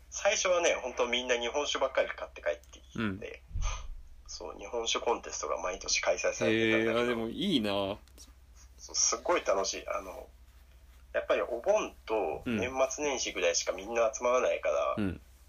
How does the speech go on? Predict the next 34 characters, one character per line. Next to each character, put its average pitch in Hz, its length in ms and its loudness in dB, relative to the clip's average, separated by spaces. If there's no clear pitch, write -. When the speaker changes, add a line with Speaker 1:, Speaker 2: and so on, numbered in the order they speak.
Speaker 1:
で、 92 300 -8
最 - 280 0
近 165 140 0
す 156 180 2
ご 151 120 2
い 95 180 -2
家 - 140 0
族 120 240 -2
仲 85 200 2
良 90 120 -4
く 76 100 -6
な 73 80 -4
っ - 40 -12
て - 160 -18
き - 100 -12
た - 80 -10
か 71 100 -4
ら 67 80 -4
ね。 - 60 -16
も - 80 -8
う 107 40 -4
め 160 40 2
ち 147 60 4
ゃ 147 40 4
め 147 100 2
ち - 80 4
ゃ - 20 4
楽 147 280 2
し - 120 2
み 117 80 -2
な - 180 -2
ん - 60 -6
だ - 100 -4
よ。 - 160 -6